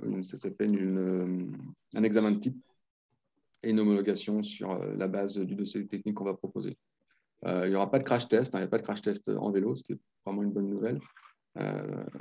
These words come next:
par contre, il y a un ensemble de tests sur, euh, j'en parlais brièvement tout à l'heure, sur les pinçages de doigts, sur, euh, la tenue de harnais, sur, euh, la résistance mécanique du système d'attache. Et, euh,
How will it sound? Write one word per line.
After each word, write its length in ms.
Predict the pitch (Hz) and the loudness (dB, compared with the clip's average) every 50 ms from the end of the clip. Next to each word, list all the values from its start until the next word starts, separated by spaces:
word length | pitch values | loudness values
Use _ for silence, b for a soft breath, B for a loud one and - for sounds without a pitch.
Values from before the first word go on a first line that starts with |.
| - - - | -14 -6 -4
par 140 | - 95 92 | -2 -2 2
contre, 240 | - 120 117 117 113 | 2 2 2 4 2
il 20 | |
y 220 | 104 104 - - 117 | 0 0 0 2 2
a 60 | 113 | 4
un 80 | 110 107 | 4 4
ensemble 280 | 107 107 107 117 110 | 4 2 4 4 4
de 80 | 107 107 | 4 4
tests 420 | 104 107 110 113 117 - - 104 | 4 4 4 4 4 0 -2 -6
sur, 320 | 98 - - - 107 104 101 | -6 -4 -2 0 2 2 4
euh, 280 | 95 95 95 95 95 107 104 - | 4 4 4 2 2 0 -2 -4
j'en 140 | - 107 101 | -4 -2 0
parlais 180 | 104 107 107 104 | 2 2 4 4
brièvement 400 | 110 113 113 110 107 113 113 110 | 6 8 8 8 8 6 4 2
tout 120 | 117 110 104 | 0 -2 0
à 80 | 107 | 2
l'heure, 240 | 107 107 107 110 - | 4 4 2 0 -2
sur 120 | - - 104 | -2 -2 -2
les 60 | 101 | 0
pinçages 320 | 101 104 98 - 101 95 | 0 0 0 0 0 0
de 80 | 104 101 | 0 0
doigts, 340 | 98 98 101 101 101 104 104 | 2 2 2 2 2 2 0
sur, 400 | 104 - - - 101 101 98 95 | -2 -6 -6 -4 -2 0 0 2
euh, 720 | 95 95 95 92 95 92 95 95 92 95 95 92 95 95 - _ _ _ _ _ _ _ _ - | 2 2 2 2 2 2 2 2 2 0 0 0 -2 -4 -6 _ _ _ _ _ _ _ _ -2
la 80 | 110 107 | 0 0
tenue 240 | 104 110 104 107 104 | 4 6 6 6 8
de 100 | 104 107 | 8 6
harnais, 520 | 101 98 98 101 98 98 98 98 101 98 | 6 4 4 0 0 0 0 0 -2 -2
sur, 440 | 98 101 - - - - 104 98 95 | -4 -6 -10 -8 -4 -2 -2 0 0
euh, 160 | 92 92 92 | 2 2 2
la 140 | 95 98 101 | 2 2 2
résistance 320 | 104 101 101 107 104 - | 0 0 0 0 -2 0
mécanique 340 | 107 101 101 104 98 101 101 | 0 -2 0 0 0 0 0
du 140 | 104 104 101 | 0 0 -2
système 240 | 98 - - 95 95 | -2 -2 -2 0 0
d'attache. 520 | 95 92 95 95 92 95 104 101 - - | 0 0 0 0 0 0 0 -2 -6 -6
Et, 200 | 101 95 95 92 | -6 -4 -4 -4
euh, 100 | 95 95 | -6 -6